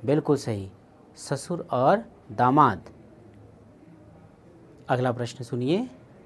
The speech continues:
लेखक को दूर से नदियाँ कैसी नज़र आती थीं? पहला विकल्प है शोर मचाती हुई और दूसरा विकल्प है शांत और गहरी।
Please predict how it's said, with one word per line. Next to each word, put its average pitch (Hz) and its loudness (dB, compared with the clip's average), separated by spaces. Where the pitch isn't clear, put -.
लेखक 135 4
को 147 4
दूर 160 0
से 175 -2
नदियाँ 147 0
कैसी 135 -4
नज़र 151 0
आती 113 -2
थीं? - -14
पहला 123 2
विकल्प 127 0
है 214 4
शोर 123 -2
मचाती 127 2
हुई 190 2
और 117 -2
दूसरा 139 0
विकल्प 170 0
है 240 2
शांत 185 4
और 143 2
गहरी। 185 2